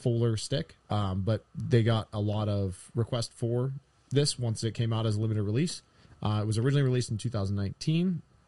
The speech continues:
and was brought out in, I believe, twenty twenty. I did not note that. He said it.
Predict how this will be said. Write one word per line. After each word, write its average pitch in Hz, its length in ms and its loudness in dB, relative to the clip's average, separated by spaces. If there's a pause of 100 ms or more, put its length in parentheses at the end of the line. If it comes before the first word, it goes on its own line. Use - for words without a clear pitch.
(380)
and 113 300 2
was 104 140 0
brought 104 200 -4
out 104 140 -4
in, 104 60 -6
I 104 40 -2
believe, 98 360 -4
twenty 117 540 -4
twenty. 98 420 -2
I 90 80 -4
did 110 280 0
not 117 380 2 (120)
note 104 320 4
that. 123 240 -2
He 107 120 -4
said 160 300 -4
it. - 120 -4